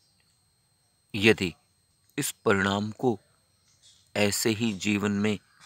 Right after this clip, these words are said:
लेकर आगे बढ़ा जाए, तो जीवन व्यर्थ सा हो जाएगा।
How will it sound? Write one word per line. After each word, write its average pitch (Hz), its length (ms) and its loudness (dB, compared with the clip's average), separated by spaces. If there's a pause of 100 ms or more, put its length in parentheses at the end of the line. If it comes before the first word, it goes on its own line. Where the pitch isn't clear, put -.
(260)
लेकर 98 460 -2 (100)
आगे 95 280 0
बढ़ा 95 300 -2
जाए, 113 320 -4 (1300)
तो 110 120 2
जीवन 90 520 -4 (840)
व्यर्थ - 420 -2
सा - 180 -2
हो - 180 -4
जाएगा। - 600 -4